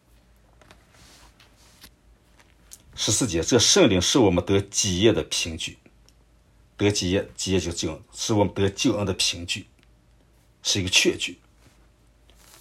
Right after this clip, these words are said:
所以我们里面有没有圣灵，其实自己是知道的，别的弟兄姊妹也是能够看得出来的。我们自己知道，我们就是我们在做事时候，我们是不是想到了神，我们是不是想到要按神的话去做。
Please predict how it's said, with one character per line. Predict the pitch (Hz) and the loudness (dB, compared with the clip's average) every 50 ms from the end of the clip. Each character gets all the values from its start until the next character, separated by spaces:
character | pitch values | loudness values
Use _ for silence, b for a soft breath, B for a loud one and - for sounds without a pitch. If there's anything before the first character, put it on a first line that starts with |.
| - - _ - - - - - - _ | -20 -20 _ -20 -20 -20 -20 -20 -20 _
所 | - - - 139 | -6 0 2 4
以 | 143 | 6
我 | 127 104 110 | 6 6 6
们 | 92 104 104 101 92 87 | 6 8 6 6 6 4
里 | 90 98 90 | 2 2 2
面 | 101 117 110 87 | 2 2 2 2
有 | 85 87 | 0 0
没 | 98 | 0
有 | 107 | 0
圣 | 98 - - 107 90 | 0 0 -2 -2 -2
灵， | 85 80 | -2 -4
其 | 80 - - 92 | -6 -6 -6 -6
实 | 85 | -6
自 | 85 - - 117 | -6 -6 -6 -6
己 | 98 78 73 | -6 -8 -10
是 | 80 - - | -12 -10 -10
知 | 78 - - 90 | -10 -12 -12 -8
道 | 78 95 82 - | -8 -8 -8 -8
的， | - - _ _ _ _ _ _ _ | -12 -20 _ _ _ _ _ _ _
别 | - - - | -4 -4 -2
的 | |
弟 | - 160 | 0 -2
兄 | - - 92 85 | -4 -4 -6 -8
姊 | - 87 | -6 -6
妹 | 85 85 | -6 -6
也 | 85 80 82 | -6 -6 -8
是 | 90 | -8
能 | 95 82 80 78 | -8 -8 -8 -10
够 | 90 90 | -12 -12
看 | - - - - | -10 -10 -10 -10
得 | - | -10
出 | - - - 120 | -10 -12 -12 -12
来 | 113 | -16
的。 | - - - - _ _ _ _ b b b b b b b b | -18 -20 -20 -20 _ _ _ _ b b b b b b b b
我 | b 101 104 | b 0 0
们 | 107 | 2
自 | 98 - 139 120 | 2 0 -2 0
己 | 104 95 | 0 -2
知 | 87 - 92 | -2 -2 0
道， | 85 101 90 | 2 2 2
我 | 87 90 | 2 0
们 | 92 | -2
就 | 92 98 | -2 -4
是 | 90 - 90 | -4 -4 -2
我 | 85 92 | -2 0
们 | 98 110 | 0 0
在 | 107 - 101 | -2 -4 -4
做 | - - 110 | -4 -2 -4
事 | 95 - 123 101 | -2 -2 -4 -4
时 | - - - | -6 -8 -8
候， | - 85 | -8 -6
我 | 85 95 | -6 -4
们 | 98 | -4
是 | 95 - 165 | -4 -4 -6
不 | - | -6
是 | - - - 104 92 B B B B B B B B B | -8 -8 -8 -8 -8 B B B B B B B B B
想 | - - - - 120 101 | -6 -2 2 2 2 2
到 | 104 - - | 2 -2 -4
了 | - | -4
神， | 92 - - - - 87 92 - - b b b b | -4 -6 -6 -6 -8 -10 -14 -16 -20 b b b b
我 | - 110 | -6 -4
们 | 107 | -4
是 | - - | -2 -2
不 | 147 143 | -4 -2
是 | 117 - | -2 0
想 | - 113 | 2 2
到 | 107 117 113 | 2 2 0
要 | 107 117 117 | 2 0 0
按 | - 110 117 | 2 2 0
神 | 107 - - - - 117 | 0 -2 -4 -4 -4 -4
的 | 120 110 98 92 | -4 -6 -8 -10
话 | - - - - 123 107 | -14 -14 -10 -10 -8 -8
去 | - - - 98 | -6 -8 -8 -8
做。 | 90 - - - - | -8 -8 -8 -10 -10